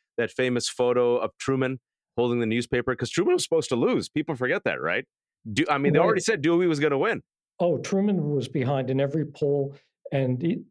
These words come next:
Speaker 2: you know, the Democratic Convention in forty-eight, one part of it was this bitter fight over civil rights. The other part was this totally glum, defeatist mood that, okay, we're gonna nominate Harry Truman and he's gonna be toast. But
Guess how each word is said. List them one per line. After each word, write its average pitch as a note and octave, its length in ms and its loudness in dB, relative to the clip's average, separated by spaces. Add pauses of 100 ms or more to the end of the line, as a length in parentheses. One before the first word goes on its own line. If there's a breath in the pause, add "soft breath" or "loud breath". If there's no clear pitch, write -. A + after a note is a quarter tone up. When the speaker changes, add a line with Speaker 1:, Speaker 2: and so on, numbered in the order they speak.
(120)
Speaker 2:
you D3 160 2
know, B2+ 200 0
the A#2 140 -6
Democratic D#3 520 -2
Convention C#3 500 -2
in A2+ 40 -2
forty-eight, C3 640 -2
one C#3 260 -2
part C#3 220 -2
of A2 80 -10
it B2 160 -10
was A#2+ 240 -8
this - 300 -6 (480)
bitter D3 240 2
fight B2+ 280 -2
over B2 240 -2
civil B2 300 -2
rights. D#3+ 360 -2
The C#3+ 100 0
other C#3+ 120 -2
part C3+ 240 -2
was A#2 140 -4
this A#2 160 -6
totally D3 480 -2
glum, C3 720 -2 (640)
defeatist D3 640 -2
mood C#3 320 0
that, A#2+ 120 0
okay, C#3 300 0
we're B2 140 -2
gonna B2+ 180 0
nominate C3 340 0
Harry A#2+ 220 0
Truman C3+ 460 -2
and A2+ 120 -2
he's A#2 140 -4
gonna B2 200 0
be A2+ 160 -4
toast. - 500 -2 (520 loud breath)
But D3 220 0